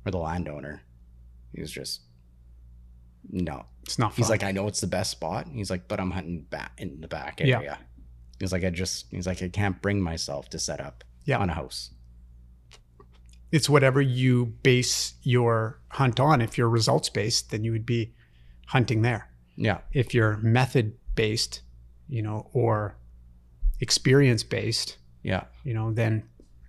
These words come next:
Speaker 1: Yeah.
Speaker 2: and that comes with time and cycles
Speaker 1: Oh,
Speaker 2: and
Speaker 1: exactly. So we're back to you recording here.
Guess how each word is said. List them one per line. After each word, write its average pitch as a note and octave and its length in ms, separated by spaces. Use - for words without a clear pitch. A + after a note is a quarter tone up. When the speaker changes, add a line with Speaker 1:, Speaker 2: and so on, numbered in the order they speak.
Speaker 1:
Yeah. A2+ 140
Speaker 2:
and C3 80
that C3 180
comes A#2+ 400
with A#2 160
time A2 320
and G#2 140
cycles G#2+ 600
Speaker 1:
Oh, A2 40
Speaker 2:
and G#2+ 160
Speaker 1:
exactly. F2 640
So - 160
we're G#2 120
back F#2 500
to - 100
you F#2+ 100
recording F#2 460
here. G#2 260